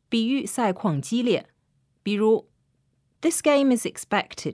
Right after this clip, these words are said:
to go down to the wire because both teams are equally good.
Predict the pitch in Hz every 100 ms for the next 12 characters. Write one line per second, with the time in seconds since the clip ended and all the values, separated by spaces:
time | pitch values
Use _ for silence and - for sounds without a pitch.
0 | - 156 180 190 220 214 214 214 196 202
1 | 185 160 127 90 - 156 156 139 - -
2 | 233 302 - - 254 247 247 240 - -
3 | 139 - 180 180 - 180 185 180 143 110
4 | -